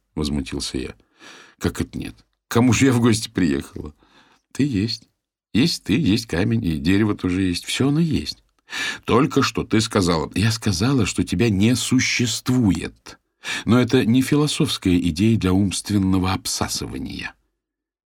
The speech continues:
Возня вокруг этого вопроса лишь загонит нас в очередной тупик.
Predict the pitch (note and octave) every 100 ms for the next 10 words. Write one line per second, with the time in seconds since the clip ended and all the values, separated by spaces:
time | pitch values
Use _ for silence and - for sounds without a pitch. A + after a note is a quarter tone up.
0 | _ _ - A#2 C3 B2 A#2 A2+ A#2 A#2
1 | A2 G#2 G#2+ B2 A2+ F#2+ F#2+ E2+ G2 F#2+
2 | G2 F2 G2 - F#2 F2 F#2 F2+ E2+ F2
3 | F#2+ F2+ - -